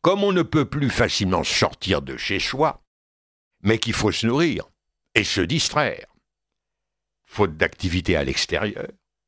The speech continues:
eh ben, les importations de biens vers l'Europe augmentent. Et comme ils augmentent, ben, les navires sont à fond remplis. Et par voie de conséquence, les transports maritimes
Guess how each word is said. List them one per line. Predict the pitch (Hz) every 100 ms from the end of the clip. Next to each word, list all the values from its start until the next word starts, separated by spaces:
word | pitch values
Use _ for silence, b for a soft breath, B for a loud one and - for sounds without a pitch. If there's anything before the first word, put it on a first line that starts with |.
| _
eh | 117
ben, | 82 92
les | 92 110
importations | 113 82 90 - - - 92
de | 82 78
biens | 71 92 76
vers | 65 65 55
l'Europe | 64 78 127 - - - _ _ _ _ _ _ _
augmentent. | 165 143 127 131 - - _ _ _ _ _ _ _ -
Et | 107
comme | 143 120
ils | 98
augmentent, | 87 95 127 175 - _
ben, | 92
les | 92 92
navires | 73 98 - 120 - _ _ _ _
sont | - - 131 -
à | 90
fond | - - 156 - _
remplis. | - 101 95 98 92 _ _ _ _ _
Et | 104
par | 85 90
voie | 80 76
de | 82
conséquence, | 76 85 - - 123 147 -
les | 78 90
transports | - 82 76 - 92
maritimes | 65 - - 131 151